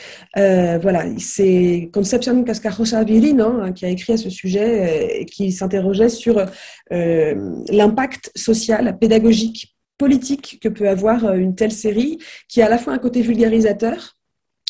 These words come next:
qui en même temps transmet une certaine vision de l'histoire, mais qui permet aussi de créer du dialogue.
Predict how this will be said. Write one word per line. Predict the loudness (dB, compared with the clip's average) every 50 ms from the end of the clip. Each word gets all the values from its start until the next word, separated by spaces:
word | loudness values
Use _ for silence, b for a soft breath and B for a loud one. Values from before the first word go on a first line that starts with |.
| -10 -8
qui | -6 -6
en | -4
même | -4 -2
temps | -4 -4
transmet | -6 -6 -6 -6 -6
une | -4
certaine | -2 -2 0 0
vision | 0 0 2 2
de | 2 2
l'histoire, | 0 -2 -2 -2 -2 -2 -2 -4 -8 B B B B B B -4
mais | -2
qui | 0 0
permet | 2 2 4 4 4 4 4
aussi | 2 2 0 -2 -2 -2 0
de | 0 -2
créer | -2 -2 0 0 0
du | 0 0
dialogue. | 0 2 2 2 2 0 -2 -4